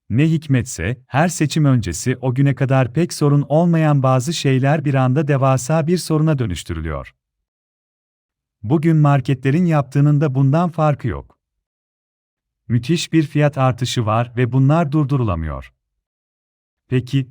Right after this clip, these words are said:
bunun nedeni sadece kar hırsı mı? Ne marketlerin aşırı fiyatlarının ne de C H P destekçisi Sözcü gibi gazetelerin fiyat artışlarını manşete taşıyıp,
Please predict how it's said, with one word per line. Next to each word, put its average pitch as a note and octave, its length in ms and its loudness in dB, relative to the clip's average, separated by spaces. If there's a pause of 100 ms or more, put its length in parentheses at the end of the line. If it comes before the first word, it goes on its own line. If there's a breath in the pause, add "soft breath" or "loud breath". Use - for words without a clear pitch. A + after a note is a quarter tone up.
bunun C#3 360 2
nedeni C#3+ 320 2
sadece D3+ 560 -2
kar C3+ 300 0
hırsı G#2 280 -4
mı? C#2 180 -12 (1400)
Ne C#3 160 0
marketlerin D#3+ 680 0
aşırı C#3+ 360 -4
fiyatlarının C3+ 800 0
ne D#3 140 0
de E3 140 0
C C3 260 0
H C3 140 0
P D3 200 -2
destekçisi A#2+ 720 -4
Sözcü A2 420 -4
gibi C#3 240 -2
gazetelerin A#2 680 -2
fiyat D3+ 320 -4
artışlarını C3+ 600 -2
manşete C#3+ 460 0
taşıyıp, D2+ 480 -8